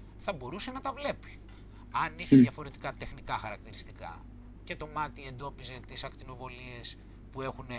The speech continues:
Speaker 1: αυτές τις συγκεκριμένες ενέργειες.
Speaker 2: Πολύ ενδιαφέρον αυτό.
Speaker 1: Είναι κατανοητό έτσι όπως το λέω;
Speaker 2: Ναι. Ναι, ναι, ναι.
Speaker 1: Καταλαβαίνεις, λοιπόν, την υποκειμενικότητα που υπάρχει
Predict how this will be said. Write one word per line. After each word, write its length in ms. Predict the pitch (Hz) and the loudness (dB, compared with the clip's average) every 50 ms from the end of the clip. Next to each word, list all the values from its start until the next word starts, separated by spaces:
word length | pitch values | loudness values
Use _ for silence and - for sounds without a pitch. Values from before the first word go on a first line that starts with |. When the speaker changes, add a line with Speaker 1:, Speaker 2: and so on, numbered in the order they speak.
| - - | -4 -4
Speaker 1:
αυτές 420 | 123 - - - - 160 117 - | -4 -4 -4 -4 -4 -2 -2 -2
τις 100 | - - | -2 -4
συγκεκριμένες 560 | - 113 107 104 107 104 98 98 101 98 - | -6 -6 -8 -10 -12 -12 -10 -10 -10 -8 -10
ενέργειες. 680 | 92 82 - 92 90 80 - - - - - - - - - - - - - - - - - - - - - - - - - - - - - - - - - - - - - - - - - - - - - - - - - - - - - | -10 -10 -12 -14 -14 -14 -14 -14 -14 -14 -14 -14 -14 -12 -12 -14 -14 -14 -14 -14 -14 -12 -12 -14 -14 -14 -14 -14 -14 -14 -14 -14 -14 -14 -14 -14 -14 -14 -14 -14 -14 -14 -16 -16 -16 -16 -14 -14 -14 -12 -10 -8 -8 -8 -8 -8 -2 8 12
Speaker 2:
Πολύ 200 | 151 180 202 190 | 12 12 12 12
ενδιαφέρον 520 | 156 131 117 113 113 110 110 113 110 110 | 12 12 12 12 12 12 8 8 6 6
αυτό. 240 | 113 - - - - - - | 2 -2 -4 -6 -8 -10 -10
Speaker 1:
Είναι 240 | - 120 120 135 151 | -10 -8 -6 -6 -4
κατανοητό 600 | - 151 147 151 147 147 147 143 - - 151 151 | -4 -4 -4 -6 -6 -6 -8 -8 -8 -6 -6 -6
έτσι 200 | 151 143 - 151 | -4 -4 -6 -8
όπως 180 | 120 139 135 | -8 -8 -8
το 80 | - 147 | -8 -6
λέω; 500 | 165 180 196 165 113 90 82 78 - - - - - - - - - - - | -2 0 0 0 0 -2 -4 -10 -12 -14 -16 -16 -16 -16 -14 -14 -14 -8 6
Speaker 2:
Ναι. 180 | - 131 131 123 | 12 12 12 12
Ναι, 680 | 117 117 117 - - - - - - - - - - 123 | 12 12 10 4 -2 -8 -12 -14 -14 -10 -4 6 8 10
ναι, 80 | 120 | 12
ναι. 240 | 120 120 117 117 117 - - - - - - - - - - - - - - - - - - - - - - - - - - | 12 10 8 6 2 0 -4 -8 -12 -14 -14 -14 -14 -14 -14 -14 -14 -14 -14 -14 -16 -14 -14 -14 -14 -14 -14 -14 -14 -8 -2
Speaker 1:
Καταλαβαίνεις, 720 | - 165 151 160 160 160 156 135 143 160 160 160 151 139 | 0 2 4 4 4 4 4 4 4 2 2 2 -2 -4
λοιπόν, 300 | 151 151 - 151 151 139 | -6 -4 -4 -2 -4 -2
την 120 | 123 151 151 | -4 -6 -8
υποκειμενικότητα 840 | 143 - 143 147 - - 147 143 143 143 - - 151 151 - 151 143 | -8 -6 -8 -8 -8 -8 -8 -10 -10 -8 -6 -6 -6 -4 -4 -6 -8
που 120 | - 143 | -8 -10
υπάρχει 560 | 135 - - 147 151 - - - 147 131 120 | -8 -4 -2 -2 -2 -2 -4 -8 -8 -8 -8